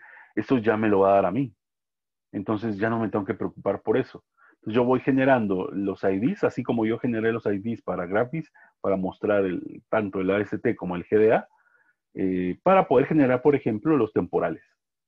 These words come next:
¿verdad? Entonces, eh, de hecho, el primero que tienen que ascender es este.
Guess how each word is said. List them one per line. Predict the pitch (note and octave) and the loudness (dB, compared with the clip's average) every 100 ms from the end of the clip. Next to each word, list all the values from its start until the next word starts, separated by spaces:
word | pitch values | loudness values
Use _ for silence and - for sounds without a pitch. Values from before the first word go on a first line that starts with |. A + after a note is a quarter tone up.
| - | -14
¿verdad? | E2+ E2+ - _ - - - | -10 -10 -12 _ -20 -20 -14
Entonces, | - F2+ G2 F#2+ - G2 - - | -8 -2 0 0 2 2 2 -6
eh, | G2+ G2 F#2 | 0 2 4
de | A#2 | 4
hecho, | B2 C#3+ | 4 2
el | |
primero | A2 G#2 B2 D3 | 2 2 4 2
que | B2 | 2
tienen | C3 C#3+ | 2 2
que | C#3+ | 0
ascender | - A#2 F3 | 0 2 2
es | D#3 | 2
este. | C3+ - F#2+ | 0 -2 -14